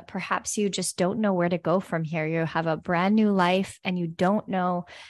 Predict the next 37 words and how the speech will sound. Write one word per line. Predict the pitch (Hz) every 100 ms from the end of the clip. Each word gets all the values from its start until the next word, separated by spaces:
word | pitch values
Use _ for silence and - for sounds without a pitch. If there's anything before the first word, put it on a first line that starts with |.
| - -
where | 180 240
to | 220
go | 185
from | 175 180 160
here. | 170 156 160
It's | - 196 -
also | 262 349 -
for | 311 269
women | 226 220
going | 220 214
through | 220 196
breakup. | 180 190 - 151 -
So, | - 196 185
you | - 190
know, | 180 170
I | 185 196
look | 190
at | 185
it | -
the | 180
same. | - 180 190
A | 202
relationship | 180 175 180 175 180 -
ending | 175 175 180 175
is | 170
a |
relationship | 165 165 165 - 165 175
ending. | - 165 160 151 165 - - - _
And | 196 196 190
if | 190 214
you're | 196
having | 226 220
a | 202
hard | 208 202
time | 208 196 185
letting | 185 196 190 165
go | 180 185 165 -